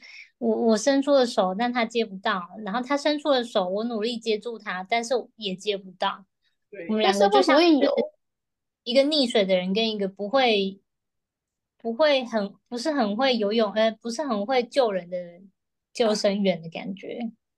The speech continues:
Speaker 3: 嗯。
Speaker 1: 嗯。
Speaker 3: 但是会不会有，就是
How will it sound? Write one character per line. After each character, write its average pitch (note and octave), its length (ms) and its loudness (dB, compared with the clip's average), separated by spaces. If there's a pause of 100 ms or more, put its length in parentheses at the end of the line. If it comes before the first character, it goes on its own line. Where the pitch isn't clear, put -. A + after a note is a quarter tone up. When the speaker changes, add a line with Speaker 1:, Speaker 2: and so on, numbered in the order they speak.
(300)
Speaker 3:
嗯。 G3+ 340 -4 (1120)
Speaker 1:
嗯。 G3 400 -2
Speaker 3:
但 F4 100 6
是 F#4+ 140 6
会 G4 140 8
不 D4+ 160 0
会 E4 180 6
有， F#3+ 220 6
就 G3+ 100 4
是 A#3+ 300 2